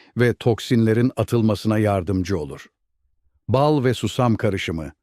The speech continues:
Susam tohumlarını bir miktar saf balla birleştirerek bağışıklık sisteminizi güçlendirecek ve size gün boyu enerji verecek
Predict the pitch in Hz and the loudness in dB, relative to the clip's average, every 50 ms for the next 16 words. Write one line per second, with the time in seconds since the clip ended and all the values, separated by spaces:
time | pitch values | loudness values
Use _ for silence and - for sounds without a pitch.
0 | _ _ _ _ _ _ _ _ _ _ _ _ _ - - 113 - - 113 110 | _ _ _ _ _ _ _ _ _ _ _ _ _ -6 -6 -4 -2 -2 0 0
1 | 113 - 117 104 92 113 107 104 104 98 98 95 104 110 104 92 - _ - - | 0 0 0 0 2 2 2 2 2 0 0 0 0 0 -2 -4 -6 _ -20 -20
2 | _ _ 113 117 139 139 113 113 107 - - 123 110 107 98 - - - 117 107 | _ _ 0 0 2 2 2 2 0 0 0 0 0 0 -2 -2 -2 -2 -2 -2
3 | - - _ - 107 101 98 98 101 95 101 107 98 104 107 98 - - - 107 | -4 -4 _ -2 0 0 0 0 -2 0 0 -2 0 0 -2 -2 -2 -4 -2 -2
4 | 110 98 92 98 95 - - - _ _ _ _ _ _ _ - 113 113 117 107 | 0 0 0 -2 -4 -6 -12 -20 _ _ _ _ _ _ _ 0 2 2 2 2
5 | - - 107 - - 127 107 - - 113 101 - - 113 107 107 107 104 87 107 | 0 -2 -4 -2 -2 -2 -2 -2 -6 -6 -6 -2 -2 0 2 2 2 0 0 -2
6 | 107 90 101 101 - - - 107 101 95 85 92 92 82 - 101 98 - - - | -2 -2 -2 -4 -4 -2 -2 -2 0 0 -2 -4 -6 -4 -4 -4 -4 -4 -8 -18
7 | _ _ _ _ _ _ _ _ - 98 117 117 101 - - 113 104 - 110 107 | _ _ _ _ _ _ _ _ -2 0 0 0 0 0 -2 -4 -2 0 0 0
8 | 101 90 87 92 117 131 127 113 101 104 107 110 110 110 - - 117 107 107 107 | 0 -2 -2 0 2 2 2 2 2 2 2 2 2 0 0 0 0 2 2 2
9 | 107 104 87 85 120 117 98 104 90 95 87 - 104 101 - - - | 0 0 -2 -2 -2 0 0 0 -2 -2 -2 -2 -2 -2 -2 -6 -16